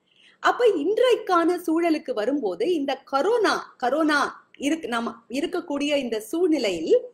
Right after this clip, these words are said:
இந்த இரண்டு தன்மைகளையும் நம்மால பார்க்க முடியும், இந்த இரண்டு அம்சங்களையும் நம்மால பார்க்க முடியும். ஒண்ணு மிகப்பெரிய பொருளாதார வீழ்ச்சி,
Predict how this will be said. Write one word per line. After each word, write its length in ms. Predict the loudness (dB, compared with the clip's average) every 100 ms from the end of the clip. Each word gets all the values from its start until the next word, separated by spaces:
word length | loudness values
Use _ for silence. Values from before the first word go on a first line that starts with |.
| _
இந்த 420 | -2 0 2 0
இரண்டு 500 | 0 0 -2 0 0 0
தன்மைகளையும் 680 | 0 2 2 0 0 0 0
நம்மால 360 | -2 -2 -2
பார்க்க 280 | -2 -2 -4
முடியும், 320 | -8 -8 -8 -12 _ -20 _ -6
இந்த 200 | -2 0
இரண்டு 340 | 0 0 0
அம்சங்களையும் 840 | -2 -4 -6 -4 0 0 0 -2
நம்மால 360 | -2 0 0 0
பார்க்க 280 | -2 -4 -8
முடியும். 300 | -10 -10 -12 _ _ _ _ _
ஒண்ணு 300 | -4 0 0
மிகப்பெரிய 600 | 0 0 -2 -2 -2 -2 -2
பொருளாதார 580 | -2 0 2 0 0
வீழ்ச்சி, 680 | -4 -6 -8 -10 -6 -6